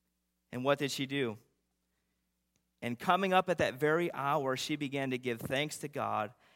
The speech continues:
and speak of him to all who were waiting for the redemption of Israel. God uses this faithful saint, this faithful woman of the Lord. As she praised God, she spread the word all around. All of her friends, all of her family who were also waiting for the Lord,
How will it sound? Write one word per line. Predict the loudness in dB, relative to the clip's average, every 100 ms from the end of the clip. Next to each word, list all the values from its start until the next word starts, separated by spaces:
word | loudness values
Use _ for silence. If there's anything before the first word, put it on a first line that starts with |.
| _ _
and | -6 -2
speak | -2 -2 0
of | 0 0
him | -2 -2
to | -6
all | 0 6 6 4
who | -4
were | -4 -4 -6 _ _
waiting | -8 -4 -2 -4
for | -4
the | -6
redemption | -4 -4 -4 -4 -6
of | -6
Israel. | -6 -8 -10 -10 -14 _ _ _ _ _ 6
God | 8 8
uses | 6 -2 -2
this | -4 -4
faithful | 0 2 2 2 -2
saint, | 0 -2 -2
this | -8 -10
faithful | -2 0 0 -4
woman | -2 0
of | -2
the | -2
Lord. | -4 0 0 -2 -8 -20 _ _ _ _ _ _ _ _ _ _ -10
As | -4
she | -4
praised | -4 4 6 6 4
God, | 4 6 4 0
she | -6 -6
spread | -6 2 2 2
the |
word | 0 2 4 2
all | 0 -2
around. | 0 0 0 -4 -8 _ _ _ _ _ _ _ _ _ _ _ _ _ _ 2
All | 4 6
of |
her | 4
friends, | 2 0 2 6
all | 8 8
of |
her | 6 2
family | 2 0 0 0
who | 0
were | 0 6
also | 6 6 4
waiting | 4 2 2
for | -4
the | -4
Lord, | -2 0 0 -2